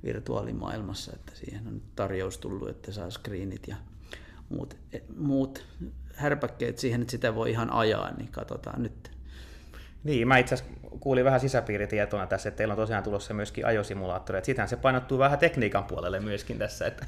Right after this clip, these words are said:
Speaker 2: <laughs>
Speaker 1: Kyllä, kyllä näin, joo. Se, tekniikkaahan tää on täynnä, tää simukeskus.
Speaker 2: Juuri näin. Tota, otetaan semmonen, semmonen syvä luotaava tähän, tähän vielä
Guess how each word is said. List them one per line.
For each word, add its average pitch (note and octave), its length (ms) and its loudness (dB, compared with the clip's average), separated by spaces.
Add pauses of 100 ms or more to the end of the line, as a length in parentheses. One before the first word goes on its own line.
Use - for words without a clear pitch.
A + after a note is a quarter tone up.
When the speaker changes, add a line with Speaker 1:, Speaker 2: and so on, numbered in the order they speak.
(300)
Speaker 2:
<laughs> - 260 -14
Speaker 1:
Kyllä, C#3+ 300 4
kyllä G#2 280 0
näin, G#2 280 0
joo. G2 280 -4
Se, - 480 -6 (100)
tekniikkaahan G#2 580 -2
tää A2 140 2
on A2 60 0
täynnä, F#2+ 380 0
tää F#2+ 180 -6
simukeskus. - 720 -10 (480)
Speaker 2:
Juuri A2+ 240 -2
näin. A2 220 0 (540)
Tota, D#3 340 6
otetaan G3+ 280 8
semmonen, D#3+ 460 4 (120)
semmonen D#3+ 320 0
syvä F3 260 6
luotaava G#2+ 480 6
tähän, G#2+ 260 4 (260)
tähän A2+ 360 2
vielä A#2 240 4